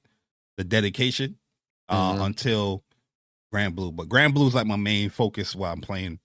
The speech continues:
Speaker 1: uh, right now. But yeah, I love, I love the hell out of On the Night in Birth. Um, it's, it's definitely one of my favorites. The game is, is, is, is, is very complex, but once you learn it, once it snaps, man, it's, it's, it's super, super fun.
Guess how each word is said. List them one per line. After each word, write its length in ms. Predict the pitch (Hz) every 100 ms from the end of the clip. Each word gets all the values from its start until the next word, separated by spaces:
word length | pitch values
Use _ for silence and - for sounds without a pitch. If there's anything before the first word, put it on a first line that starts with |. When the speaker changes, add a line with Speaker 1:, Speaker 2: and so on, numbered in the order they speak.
| _ -
Speaker 1:
uh, 120 | 90 87
right 180 | 90 85
now. 200 | 90 80
But 240 | 87 85
yeah, 220 | 90 104 78 _ - -
I 140 | 113 131
love, 240 | 127 131
I 80 | 104
love 180 | 135 135
the 80 | 117
hell 160 | 113 123
out 120 | 123
of 80 | 110
On 80 | 123
the 80 | 123
Night 180 | 123
in 120 | 117 110
Birth. 380 | 120 127 - - _ -
Um, 640 | 101 98 92 87 80 71 - _ _ _ _ -
it's, 140 | 98
it's 200 | 110 110
definitely 380 | 92 151 147 110
one 120 | 117
of 60 | 110
my 140 | 95
favorites. 640 | - 117 117 135 131 - - _ _ _ -
The 140 | 95
game 360 | 82 120 139 117
is, 340 | 101 95 90 - - _
is, 140 | 98 - -
is, 160 | 107 - -
is, 300 | - 104 98 -
is 140 | 95
very 200 | 95 139
complex, 680 | 131 120 110 147 196 - - - _ _ _ _ -
but 180 | 104 90
once 280 | 101 135
you 100 | 156
learn 280 | 113 110 135
it, 140 | 147 101
once 220 | 113 131
it 100 | 123
snaps, 400 | - 127 135 -
man, 240 | 123 131 98
it's, 180 | 90
it's, 180 | - 95
it's 180 | 82 87
super, 300 | - 120 98
super 240 | - 104
fun. 380 | 85 - 92 76